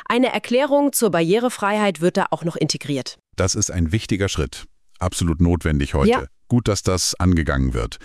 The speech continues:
Speaker 2: So, zum Schluss noch ein kurzer Blick auf die Verwaltungsebene. Ähm, Startseite Statistiken. Hat sich da was getan?
Speaker 1: Ja,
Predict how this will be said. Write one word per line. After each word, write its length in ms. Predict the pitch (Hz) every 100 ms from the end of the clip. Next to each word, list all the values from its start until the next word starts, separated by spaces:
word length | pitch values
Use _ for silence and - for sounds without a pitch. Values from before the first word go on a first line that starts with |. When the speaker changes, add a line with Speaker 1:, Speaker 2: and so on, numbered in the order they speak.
| - - - - - -
Speaker 2:
So, 160 | 127
zum 180 | 120 120
Schluss 300 | - 175 -
noch 140 | 147 143
ein 160 | 139
kurzer 280 | - 180 156
Blick 220 | 135 -
auf 140 | 127 -
die 100 | 120
Verwaltungsebene. 1120 | 131 104 98 95 92 - 87 76 69 60 55 - _ -
Ähm, 440 | 101 92 90 90 98
Startseite 680 | - - 117 147 143 131 135
Statistiken. 840 | 117 135 123 127 - - - 71 64 - -
Hat 120 | 95
sich 120 | 95
da 140 | 92 80
was 140 | 80
getan? 380 | 80 76 57 53 - -
Speaker 1:
Ja, 500 | 170 139 151 131